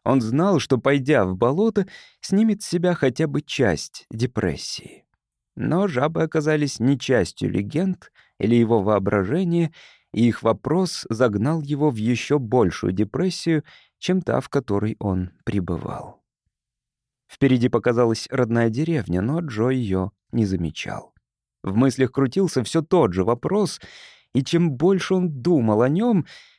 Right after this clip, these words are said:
тем более бессмысленным тот казался. Джо посмотрел на звездное небо и проговорил одними губами:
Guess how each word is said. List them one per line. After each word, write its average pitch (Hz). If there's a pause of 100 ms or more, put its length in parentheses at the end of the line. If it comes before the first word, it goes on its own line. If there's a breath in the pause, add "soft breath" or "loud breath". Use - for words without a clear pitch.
(120)
тем 165
более 202
бессмысленным 120
тот -
казался. - (880)
Джо 107
посмотрел 117
на 117
звездное 113
небо 139 (380 loud breath)
и 139
проговорил 127
одними 113
губами: 117